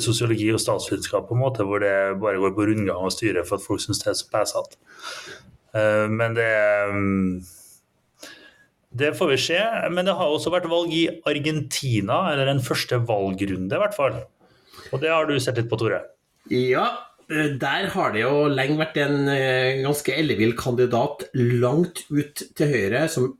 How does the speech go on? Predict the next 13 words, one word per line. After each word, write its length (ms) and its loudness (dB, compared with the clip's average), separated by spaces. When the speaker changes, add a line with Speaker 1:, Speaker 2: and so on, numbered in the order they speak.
Speaker 2:
elsker 680 0
Donald 320 4
Trump, 400 0
eh, 220 0
og 160 0
han 160 2
har 80 2
ledet 680 2
nokså 320 -2
solid 400 -2
på 140 0
målingene, 400 0
da. 80 -10